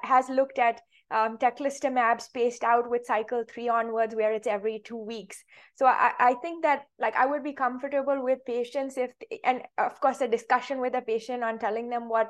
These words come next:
the evidence we have so far. But I think that if a patient's achieved a V G P R C R or M R D negativity and the response has plateaued and they're doing well, considering spacing it out further to every two weeks at least, and maybe potentially every month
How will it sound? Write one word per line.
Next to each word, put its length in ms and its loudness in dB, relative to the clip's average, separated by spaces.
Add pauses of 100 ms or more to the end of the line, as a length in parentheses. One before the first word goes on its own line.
the 100 -6
evidence 460 -2
we 80 -6
have 260 -2
so 300 -6
far. 260 0 (340)
But 100 6
I 120 8
think 260 -4
that 120 2
if 160 -2
a 80 0
patient's 420 -6 (260)
achieved 420 0
a 100 4
V 160 -6
G 140 -6
P 200 -2
R 180 4
C 260 -6
R 220 2
or 120 4
M 160 -2
R 160 0
D 120 -6
negativity 800 -2
and 160 -2
the 60 0
response 460 -2
has 240 -6
plateaued 420 0
and 140 -8
they're 120 -2
doing 360 -4
well, 360 0 (300)
considering 720 -2 (160)
spacing 460 0
it 140 -2
out 260 4 (100)
further 540 0 (420)
to 120 -4
every 320 2
two 160 -8
weeks 300 -6
at 220 0
least, 380 -8
and 120 -2
maybe 300 -2
potentially 640 -2
every 220 0
month 400 -4